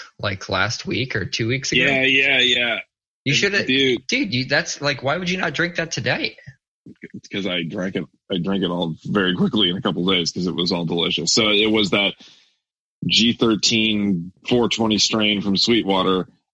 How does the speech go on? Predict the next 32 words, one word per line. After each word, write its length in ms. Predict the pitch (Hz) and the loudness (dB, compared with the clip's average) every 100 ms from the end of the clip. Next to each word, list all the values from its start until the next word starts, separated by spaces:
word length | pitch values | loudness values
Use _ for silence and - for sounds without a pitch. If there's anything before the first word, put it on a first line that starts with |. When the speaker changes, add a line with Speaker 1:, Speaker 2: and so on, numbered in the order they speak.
| _ 101 | _ 0
Speaker 2:
and 320 | 104 98 95 | 2 2 0
they 240 | 92 101 | 0 2
made 160 | 104 101 | 2 2
a 40 | |
whole 160 | 98 92 | 2 0
series 480 | - 123 120 107 95 | 2 2 4 2 2
out 140 | 87 | 0
of 100 | 90 | -2
it. 160 | 87 - | -2 -2
So 120 | 101 | 0
there 80 | 92 | 0
was 140 | 90 | 0
four 260 | - 120 120 | 0 2 2
different 280 | 123 120 | 0 0
beers. 440 | 92 98 90 90 90 | 2 2 0 -2 -4
It 100 | 82 | -6
was 200 | 85 82 | -8 -4
that 280 | 98 95 101 | -2 0 0
one, 300 | 107 110 - _ _ _ - | -2 -2 -8 _ _ _ -4
which 180 | 104 92 | -2 0
is 100 | 87 | 2
just 200 | 98 - | 0 0
an 60 | |
I 160 | 95 98 | 0 0
P 240 | 92 101 87 | 0 0 2
A. 320 | 87 90 - _ _ _ _ _ | 0 -2 -6 _ _ _ _ _
Uh, 320 | 98 90 82 85 | 0 2 2 0
and 200 | 98 98 | 0 0
then 400 | 95 95 92 90 - _ _ _ - | 2 2 2 -2 -8 _ _ _ -2
there 140 | 87 | 0
was 200 | 95 90 | 2 2
a 360 | 90 85 82 | 2 0 -2